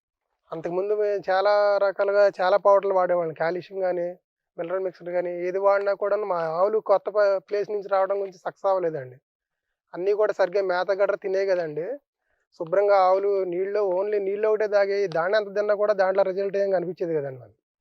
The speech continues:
తర్వాత క్షీరా గోల్డ్ కంపెనీ వాళ్ళు ఒకసారి మాకు వచ్చి చెప్పారండి, మా, "ఒకసారి మా పౌడర్ వాడి చూడండి, వారం రోజుల్లోనూ మీకు తేడా వస్తుందని" చెప్పారు.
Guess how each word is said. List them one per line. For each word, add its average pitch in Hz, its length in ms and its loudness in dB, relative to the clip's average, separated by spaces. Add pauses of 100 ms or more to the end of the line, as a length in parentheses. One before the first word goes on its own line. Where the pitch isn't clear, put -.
(640)
తర్వాత 190 320 6
క్షీరా 208 400 8
గోల్డ్ 233 320 4
కంపెనీ 220 280 2
వాళ్ళు 226 200 4
ఒకసారి 202 280 2
మాకు 202 180 0
వచ్చి 196 260 -6
చెప్పారండి, 175 500 0 (480)
మా, 156 120 -6
"ఒకసారి 180 320 0
మా 208 100 6
పౌడర్ 196 360 4
వాడి 208 220 6
చూడండి, 196 300 0
వారం 180 220 2
రోజుల్లోనూ 202 460 -2
మీకు 175 260 -8
తేడా 175 300 0
వస్తుందని" 175 440 -4
చెప్పారు. 135 300 -12